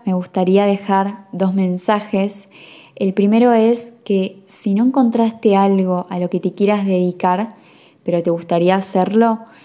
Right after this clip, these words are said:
eh, sé paciente con vos, invertí en tu búsqueda,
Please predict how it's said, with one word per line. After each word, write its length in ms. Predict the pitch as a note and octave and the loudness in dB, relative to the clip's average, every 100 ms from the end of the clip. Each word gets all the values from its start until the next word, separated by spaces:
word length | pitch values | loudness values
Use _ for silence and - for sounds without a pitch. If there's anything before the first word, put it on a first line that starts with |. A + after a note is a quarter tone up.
| - - _ | -20 -20 _
eh, 280 | - F#3 F#3 - | -6 -6 -6 -12
sé 260 | - - | -12 -2
paciente 580 | B3 C4 B3 - B3 B3 | 0 0 -2 0 2 2
con 220 | B3 F#3+ F3+ | 0 0 2
vos, 440 | G3+ G3+ G3+ - _ | 2 0 -6 -14 _
invertí 480 | G3+ F#3+ F#3+ F#3+ A#3+ | -2 0 0 2 2
en 140 | A#3 | 4
tu 100 | A3+ | 2
búsqueda, 720 | F#3+ G3+ G3+ - F#3+ F3+ F3+ | 4 2 2 -2 0 0 -4